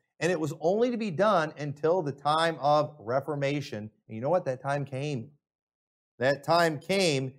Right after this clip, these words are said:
and it's done. And it says, "But Christ, being come an high priest of good things to come, by a greater and more perfect tabernacle, not made with hands, that is to say, not of this building,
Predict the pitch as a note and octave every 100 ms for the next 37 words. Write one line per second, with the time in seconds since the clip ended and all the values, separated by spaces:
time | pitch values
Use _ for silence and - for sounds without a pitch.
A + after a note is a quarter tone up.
0 | _ _ B2+ D3 E3 A#2+ A2 D3+ F#3+ B2+
1 | A2 A2+ D#3+ C#3 A#2 C#3 - - A3+ G#3+
2 | F3+ - - _ _ _ _ - E3 D#3+
3 | C#3+ D#3 C#3+ A#2+ C3+ C3 B2+ C#3 C3 -
4 | C3 A#2 C#3 D#3+ D3+ D3 C#3 C3+ - B2+
5 | B2 B2+ C#3 _ _ _ C3 D3 C#3 B2+
6 | A2 D3 F3+ G3 G3+ D3+ D#3 C#3+ D3 D#3
7 | D#3+ G3+ F3 D#3 D3 C#3 C3+ B2+ C#3+ D#3
8 | - _ B2 E3+ C4 B3+ D#3 C#3+ B2+ A2+
9 | A#2 A2+ A2+ C3+ - _ _ C3 D#3 D#3
10 | C3+ D3 E3+ D#3 D3+ B2 B2 C#3 A3 A#3+
11 | D3+ C3 - A#2+ A#2 A#2 B2+ D3+